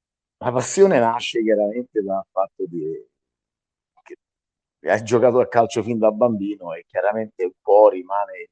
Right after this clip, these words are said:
fatto che quando smetti di giocare di voler comunque rimanere in campo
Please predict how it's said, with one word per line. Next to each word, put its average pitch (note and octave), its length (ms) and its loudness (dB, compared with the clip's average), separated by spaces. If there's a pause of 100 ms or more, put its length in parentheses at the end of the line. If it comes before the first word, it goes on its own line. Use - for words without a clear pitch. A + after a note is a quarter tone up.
fatto F2+ 380 -2
che F2 140 -8
quando F#2 260 -8
smetti F2 380 -16
di - 120 -20
giocare F2 540 -4
di E2 60 -20
voler E2+ 300 -18
comunque E2+ 500 -12
rimanere F2 400 -18
in F#2+ 80 -18
campo D2+ 600 -8